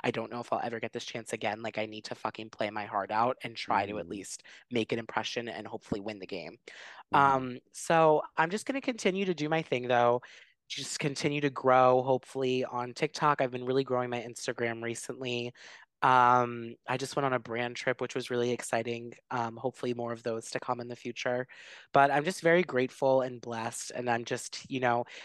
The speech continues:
Speaker 1: I think the fun thing about my platform is it's really, my niche, I say, is gay chaos, but, like, my niche and my content is all around me. So as I'm
Speaker 2: Mm-hmm.
Speaker 1: growing as a person, like, I think that that's translating in my content. Um,
Speaker 2: Yeah.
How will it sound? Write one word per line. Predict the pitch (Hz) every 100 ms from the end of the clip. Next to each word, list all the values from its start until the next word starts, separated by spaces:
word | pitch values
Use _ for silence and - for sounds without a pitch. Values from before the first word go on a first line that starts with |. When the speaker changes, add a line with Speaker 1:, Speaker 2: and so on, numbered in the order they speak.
| -
Speaker 1:
I | 143
think | 156
the |
fun | - 151 143
thing | 151
about | 147 127
my | 117 117
platform | - 120 - 135 127
is | 123
it's | 120 -
really, | 120 117 123 123 120 113 -
my | 135 127
niche, | 131 147 151 - - -
I | 131
say, | - 127 127
is | 123
gay | 127 120
chaos, | - 117 120 131 -
but, | 123
like, | 113 117 - - - - - _
my | 147 151
niche | 156 180 -
and | 156 147
my | 135
content | - 123 - 127 123
is | 120
all | - 117 117
around | 110 110 107 -
me. | 120 113 135 160
So | - 143 131
as | 120 123 131
I'm | 131
Speaker 2:
Mm-hmm. | 123
Speaker 1:
growing | 120 120 123
as | 117 117
a |
person, | - 107 101 147 143 151
like, | 127 123 -
I | 123
think | 117 123 -
that | -
that's | 117 - -
translating | - 113 107 110
in | 110
my | 101
content. | - 101 127 - 71 - -
Um, | 123 120 _ - 120
Speaker 2:
Yeah. | 98 95 101 95